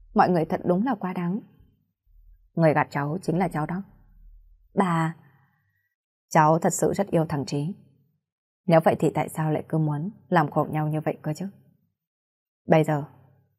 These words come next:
cháu rất bực tức có đúng hay không? Cháu muốn quay về Canada, đền đáp lại tình yêu của Ryan, có phải không?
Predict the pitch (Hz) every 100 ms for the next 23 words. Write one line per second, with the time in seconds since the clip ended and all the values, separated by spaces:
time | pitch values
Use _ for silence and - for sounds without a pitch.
0 | _ _ - 165 156 202 180 - 202 -
1 | 156 156 165 170 160 165 _ _ _ _
2 | _ _ _ _ _ _ - 170 156 156
3 | 165 175 160 156 - 156 156 151 156 -
4 | _ _ _ _ _ - - 180 165 143
5 | 196 - - 160 165 160 - 147 156 156
6 | 170 - - 151 156 180 -